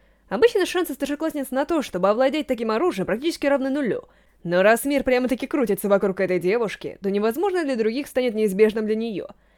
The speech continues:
И эта её способность вращать мир по своему хотению чаще всего создаёт вокруг неё хаос,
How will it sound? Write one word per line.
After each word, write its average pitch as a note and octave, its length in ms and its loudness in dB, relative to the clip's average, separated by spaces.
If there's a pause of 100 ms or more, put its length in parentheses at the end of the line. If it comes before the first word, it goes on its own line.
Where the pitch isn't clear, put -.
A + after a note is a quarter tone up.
(240)
И A3 60 -6
эта A4 220 2
её G4 160 2
способность E4+ 500 -2
вращать B3+ 380 0
мир C4+ 200 0
по G#3 120 0
своему G#3+ 360 0
хотению G3 640 -2
чаще F4 340 -2
всего C4 220 -2
создаёт A#3 300 4
вокруг B3 280 -2
неё C4 180 -2
хаос, - 480 -6